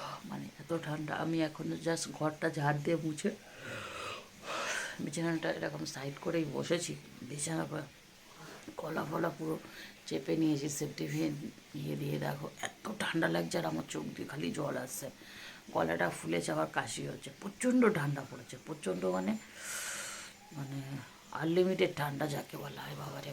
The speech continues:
বাবা, মানে হাত ফাত, আমি তাও সকাল সকাল মজু ফজু সব পরে নিয়ে রেখেছি, বিছানায় বসেই মোজা সোয়েটার সব পরেছি। আজকে আমার প্রচণ্ড ইয়ে লাগছে, যদিও ঠান্ডার সময়,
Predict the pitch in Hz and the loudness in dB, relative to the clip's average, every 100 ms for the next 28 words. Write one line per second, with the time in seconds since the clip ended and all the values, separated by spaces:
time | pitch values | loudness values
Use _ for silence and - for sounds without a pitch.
0 | 139 - - 147 - 143 - 143 143 - | -8 -10 -10 -10 -10 -4 -2 -4 -6 -6
1 | 165 - - - - - - 160 - 160 | -8 -8 -12 -10 -10 -10 -6 -4 0 2
2 | 170 160 143 151 170 170 160 151 151 165 | 2 0 -4 -2 -2 0 0 2 2 0
3 | - 165 156 156 165 - 151 139 143 139 | -2 -2 -2 -4 -4 -2 -4 -2 -2 -2
4 | 143 139 139 135 - - - - 151 147 | -2 -4 -6 -8 -8 -10 -16 -8 -4 -2
5 | 160 170 156 143 139 160 147 135 135 156 | 2 2 0 0 0 0 0 0 2 4
6 | 156 156 143 139 156 - 156 - 139 143 | 4 2 0 -2 -2 2 2 0 -6 -6
7 | - - - - - - - - - - | -8 -10 -10 -6 -2 0 0 -4 -10 -20
8 | - - - - - - - - - - | -20 -20 -20 -20 -20 -20 -20 -20 -20 -4
9 | - - - - - - 165 - 170 160 | -2 -2 -8 -16 -2 0 0 -2 -2 -2
10 | 160 151 147 165 160 156 147 143 139 139 | -2 -6 -6 -2 -2 0 -2 -2 -4 -6
11 | - 160 170 147 80 - - - - - | -8 -2 0 2 2 2 -2 -12 -14 -14
12 | - - - - - - - - - - | -12 -14 -16 -18 -18 -20 -20 -20 -20 12
13 | - - - - - - - - - - | 12 12 12 12 8 -2 -6 -10 -12 -14
14 | - - 143 156 156 143 - 156 151 | -14 -6 -2 4 4 4 2 4 2